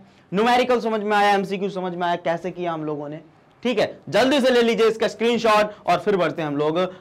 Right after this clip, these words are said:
आगे की तरफ। जल्दी से लीजिए सर स्क्रीनशॉट इसका, ले लिया, बढ़े आगे, बढ़े आगे, बहुत सिंपल है, बहुत ईजी तरीके से समझा रहे हैं बेटा, है ना। चलिए करें all clear,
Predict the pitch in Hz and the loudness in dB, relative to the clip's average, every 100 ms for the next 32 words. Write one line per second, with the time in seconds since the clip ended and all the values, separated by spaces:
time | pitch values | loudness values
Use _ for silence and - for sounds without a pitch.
0 | - 151 123 117 110 107 156 240 226 196 | 0 0 0 -8 -8 -4 0 2 2 0
1 | 180 170 170 160 156 160 151 147 143 151 | 0 -2 -2 -4 -4 -8 -6 -6 -6 -8
2 | 151 - _ _ _ _ _ _ - - | -8 -10 _ _ _ _ _ _ -20 -20
3 | - - _ _ - - _ - 170 269 | -20 -20 _ _ -20 -20 _ -4 0 2
4 | 277 262 285 285 - _ _ - 202 285 | 4 4 2 0 -10 _ _ -2 2 4
5 | 294 269 269 277 285 - 139 196 254 233 | 4 4 4 4 2 -6 -2 0 2 2
6 | 226 196 233 285 285 277 262 294 302 311 | 2 2 4 4 2 0 2 4 4 4
7 | 302 254 262 254 254 240 233 233 220 196 | 2 0 2 2 2 2 0 0 0 0
8 | 202 123 110 - _ _ - 208 208 - | -2 -4 -6 -12 _ _ -6 -2 -2 -2
9 | - - 139 113 - - - 254 294 285 | -10 -4 -2 -4 -8 -8 0 2 4 4
10 | 262 262 262 | 4 2 2